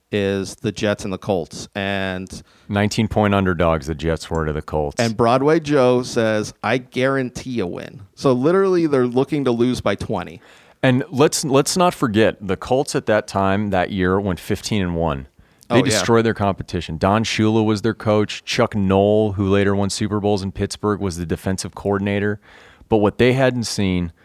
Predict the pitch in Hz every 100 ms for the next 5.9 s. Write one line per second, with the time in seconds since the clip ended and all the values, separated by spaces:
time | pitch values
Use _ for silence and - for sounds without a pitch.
0 | _ _ - 90 78 82 - 90 - 104
1 | - 92 92 85 80 - 104 101 98 85
2 | - 80 78 - - 85 85 85 - 85
3 | - 76 87 87 80 - 92 92 85 85
4 | 82 80 - 82 76 78 78 - 95 90
5 | 82 80 - 80 85 82 80 78 73